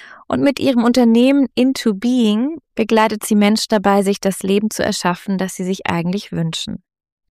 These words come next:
Danach hören wir Laura Marlina Seiler, eine der bekanntesten Coaches für persönliche Weiterentwicklung im deutschsprachigen Raum und ebenfalls eine langjährige Freundin von Jana.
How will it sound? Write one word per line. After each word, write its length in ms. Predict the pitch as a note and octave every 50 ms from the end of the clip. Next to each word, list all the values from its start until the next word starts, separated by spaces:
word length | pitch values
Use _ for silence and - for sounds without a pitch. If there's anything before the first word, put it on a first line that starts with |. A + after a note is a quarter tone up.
| _ _ -
Danach 500 | F#3+ G#3 G3+ G3+ G#3 G#3+ A#3+ C4 - -
hören 400 | - B3 A#3+ A#3+ A3 A3+ A3 G3+
wir 260 | G#3+ G3+ G3+ G3 F#3+
Laura 360 | F#3 F#3+ F#3+ G#3 A3 A3 A3
Marlina 480 | G#3+ G#3+ G#3 G3+ G3 G3+ G3 F#3+ F#3+ F#3+
Seiler, 420 | E3+ F3 F3+ F3+ F#3 F#3 G3 A3+ D#4+ G#4 _ _ - - - - - - - - -
eine 240 | - A#3 A#3 B3 A#3+
der 80 | A#3
bekanntesten 680 | A3 A#3 A3+ - - C#4 D#4 F4 D#4 C#4+ - - B3+
Coaches 640 | B3 - - A#3+ A#3+ A#3 - - - A3+ A3+ - -
für 320 | - - G#3+ G#3+ G#3+ G#3 G#3
persönliche 720 | - - A3 G3+ F3+ G#3 A3+ A#3+ A#3 A3+ A3+ - - G3
Weiterentwicklung 1000 | - F#3+ F#3 G3 G3+ - G#3+ - G3 - - G3 F#3+ - - - F#3 F#3 F#3+ F#3+
im 140 | - - F#3+
deutschsprachigen 720 | F3+ F#3 F3+ F3+ - - - - F#3 F3+ - F#3 F3 F3 F3
Raum 300 | E3+ E3+ F3 G3 A3 B3+ - - - - - - - -
und 220 | - A#3+ A3+ -
ebenfalls 680 | - B3 C4+ B3+ B3+ A#3+ - - F#3 F3+ F#3 G3 - -
eine 160 | - F#3+ F#3
langjährige 600 | F#3 F#3 F#3 F3+ F#3+ F#3+ F#3+ G3 F#3+ G3 F#3 A3
Freundin 380 | G3 - - F3+ F3 F3+ F#3 F#3+
von 240 | - - G#3+ G#3 G3
Jana. 400 | F#3 F3+ F3 F3 F3 E2+ -